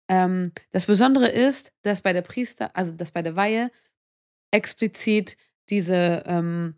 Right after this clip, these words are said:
Berufung zum Priestertum, Prophetentum und Königtum, darum haben wir auch schon in den letzten Folgen, insbesondere in der Tauffolge gesprochen,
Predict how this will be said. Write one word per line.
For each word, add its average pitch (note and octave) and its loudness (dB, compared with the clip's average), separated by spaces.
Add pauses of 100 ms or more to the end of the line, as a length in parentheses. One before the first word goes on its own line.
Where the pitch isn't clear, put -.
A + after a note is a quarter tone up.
(140)
Berufung G#3+ 2
zum F3+ -4
Priestertum, A3 -2
Prophetentum G#3 -4
und F3 -6
Königtum, F#3+ -4 (260)
darum F#3 -2
haben F#3+ -2
wir F#3 2
auch F#3+ 2
schon F#3 -4
in F3+ 2
den F3 0
letzten F3 -4
Folgen, F3 -2 (300)
insbesondere F#3 -6
in F#3 -4
der E3+ -4
Tauffolge F3 0
gesprochen, - -10